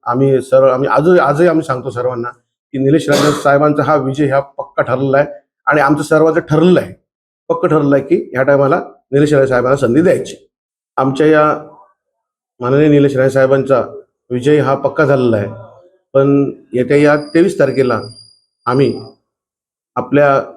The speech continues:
अ, मतमोजणी केंद्रावरून, म्हणजे मत-, मतमोजणी ज्या ठिकाणी आहे, म्हणजे कुडाळला प्रांत ऑफिसला, तिथूनच आपण त्यांचा जल्लोष सुरू करू. ते आमचे मालवण, मालवणपर्यंत आम्ही,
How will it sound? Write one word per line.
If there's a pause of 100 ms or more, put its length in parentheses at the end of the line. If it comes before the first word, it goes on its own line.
(460)
अ,
मतमोजणी
केंद्रावरून,
म्हणजे
मत-,
मतमोजणी
ज्या
ठिकाणी
आहे, (340)
म्हणजे
कुडाळला (420)
प्रांत
ऑफिसला, (520)
तिथूनच
आपण
त्यांचा
जल्लोष
सुरू
करू. (560)
ते
आमचे
मालवण,
मालवणपर्यंत
आम्ही,